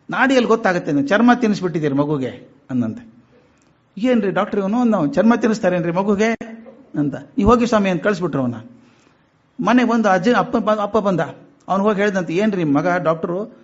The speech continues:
ಮಗುಗೆ ಚರ್ಮ ತಿನ್ನಿಸಿದ್ದೀನಿ ಅಂತಾನೆ, ಏನ್ ಹೇಳಿದ್ವು?" ಅಂತ ಕೇಳಿದೆ. "ನಾನು ಹಂಗೆ ಮಾಡಿದಪ್ಪ, ನೋಡಿದೆ,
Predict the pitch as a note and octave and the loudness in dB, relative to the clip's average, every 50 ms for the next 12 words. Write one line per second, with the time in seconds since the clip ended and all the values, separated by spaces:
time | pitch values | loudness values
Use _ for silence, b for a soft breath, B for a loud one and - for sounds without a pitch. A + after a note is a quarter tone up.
0 | B B B _ - - G#3 G#3+ F#3 - F3 E3+ G3 G#3+ G#3 G#3 G#3+ G#3 F#3+ - | B B B _ -4 -4 -2 -2 -2 -2 0 0 0 0 0 -2 -2 -4 -4 -4
1 | G3+ F3+ F#3 F#3 F#3 F3+ F3 E3+ - F3+ G3 A3+ A#3 - - - - - - - | -6 -4 -4 -4 -4 -4 -6 -4 -4 -4 -4 -4 -4 -6 -8 -12 -18 -20 -20 -20
2 | - _ _ _ _ _ _ _ _ _ _ _ _ - - A3+ B3 B3 G#3 G#3 | -20 _ _ _ _ _ _ _ _ _ _ _ _ -4 0 2 4 4 4 4
3 | G#3 G3+ E3+ F3 G3+ A3+ G#3+ - G3+ E3+ D3+ D3 D3 D#3+ F#3+ G#3+ F#3 E3 E3+ F3 | 2 2 0 0 0 -2 -2 -2 -2 -4 -4 -4 -4 -4 -4 -2 -2 -4 -4 -4
4 | F#3+ F3+ E3+ E3 D#3+ D3 C#3 C3 - - F3 G3+ G3 B B B - D3 F3+ F#3 | -2 -2 -2 0 0 -2 -2 -4 -4 -4 -6 -6 -8 B B B -4 -2 -2 -2
5 | F3 C#3+ C#3+ D3+ F3+ F#3 - - - - | 0 0 -2 -2 -2 -4 -8 -14 -20 -20